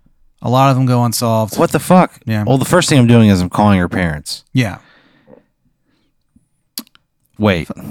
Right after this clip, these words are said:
Speaker 1: phone just kinda rings.
Speaker 2: Yeah, I hope they don't. I, I hang up before they pick
Speaker 1: Yeah.
Speaker 2: up.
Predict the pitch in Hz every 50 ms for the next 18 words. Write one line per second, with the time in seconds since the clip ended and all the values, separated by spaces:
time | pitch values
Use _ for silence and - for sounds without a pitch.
0 | - - - - - 175 156 135 113 - - 117 107 104 101 101 104 104 104 101
1 | - - - 85 92 95 90 87 80 87 98 101 113 110 92 104 95 95 - -
2 | 92 101 104 101 - - 104 85 107 110 120 113 113 110 101 98 92 - 87 78
3 | 87 87 85 80 80 - 76 - - _ - 87 - - 73 - - -